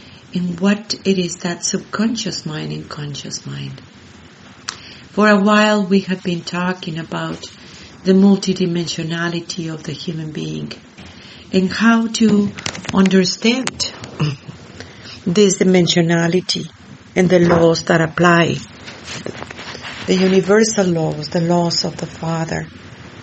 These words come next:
that they are for the liberation. Today I want to remind you that it is not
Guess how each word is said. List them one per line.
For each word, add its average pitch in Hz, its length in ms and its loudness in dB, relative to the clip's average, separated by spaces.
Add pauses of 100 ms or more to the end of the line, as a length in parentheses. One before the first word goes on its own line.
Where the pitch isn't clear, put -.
(140)
that 196 240 2
they 202 160 6
are 220 280 4
for 180 220 0
the 165 140 0
liberation. 156 840 -4 (2500)
Today 294 380 4
I 277 40 4
want 254 260 2
to 247 100 0
remind 196 640 0
you 143 200 -4 (1200)
that 233 200 4
it 226 100 4
is 226 240 2
not 247 560 2